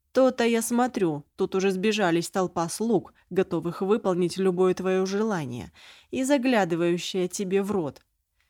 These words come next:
Махнул он рукой на дверь, и Кая не нашла, что возразить на это.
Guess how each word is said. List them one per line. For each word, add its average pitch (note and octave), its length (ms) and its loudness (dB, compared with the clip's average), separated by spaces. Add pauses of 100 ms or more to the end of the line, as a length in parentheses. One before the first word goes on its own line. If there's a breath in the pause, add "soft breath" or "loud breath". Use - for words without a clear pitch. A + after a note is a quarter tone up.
(160)
Махнул B3 440 -4
он G#3 160 0
рукой F#3+ 280 -2
на A3 160 -2
дверь, F#3 340 -10 (420 loud breath)
и G3 100 -2
Кая C#4 340 0
не G#3+ 140 2
нашла, A#3+ 340 0
что G#3 240 -2
возразить F3+ 560 -2
на F3 260 -4
это. F3+ 280 -14